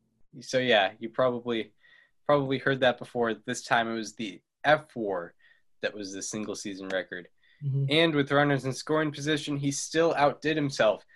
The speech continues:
Speaker 1: Had a three seventy-six average and a six sixty-nine on-base percentage with runners in scoring position, and he won his, won a Silver Slugger and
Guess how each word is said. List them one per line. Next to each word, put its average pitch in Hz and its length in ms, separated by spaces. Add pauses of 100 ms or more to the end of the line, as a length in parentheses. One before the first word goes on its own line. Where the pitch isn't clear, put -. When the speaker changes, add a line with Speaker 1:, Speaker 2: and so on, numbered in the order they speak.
(220)
Speaker 1:
Had 147 180
a 143 80
three 147 320
seventy-six 151 680
average 131 520
and 113 100
a 107 80
six - 380
sixty-nine 131 540
on-base 113 360
percentage 110 520
with 123 280
runners 120 320
in 113 80
scoring 107 400
position, 107 600 (600)
and 110 280
he - 240
won 127 280
his, 135 240 (180)
won 160 260
a 156 40
Silver 139 340
Slugger 127 540 (520)
and 113 400